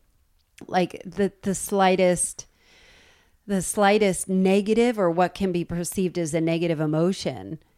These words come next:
um, puts people in a panic mode that they don't know how to handle either themselves or with others.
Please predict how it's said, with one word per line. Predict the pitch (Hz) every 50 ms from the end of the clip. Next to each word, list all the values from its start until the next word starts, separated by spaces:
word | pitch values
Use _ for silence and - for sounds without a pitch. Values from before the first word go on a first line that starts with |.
| _ _ _ _ _ _
um, | 175 175 170 160 160 156 151 151 151 151 151 - - _ _ _
puts | - - 226 208 -
people | - - 208 196 196 185
in | 180 170
a | 165 151
panic | 139 - 156 180 175 160 156 147
mode | - 165 160 165 170 165 147
that | 156 147 -
they | - 165
don't | 156 - 165 160 156 160 - _ -
know | 175 165 160 151 151
how | 151 147 147 -
to | 175 156
handle | 147 160 175 156 156 156
either | 147 147 151 147 160 156
themselves | 147 156 156 147 - - 196 208 240 247 220 -
or | 156
with | 147 147 -
others. | - 185 202 - - - - - - -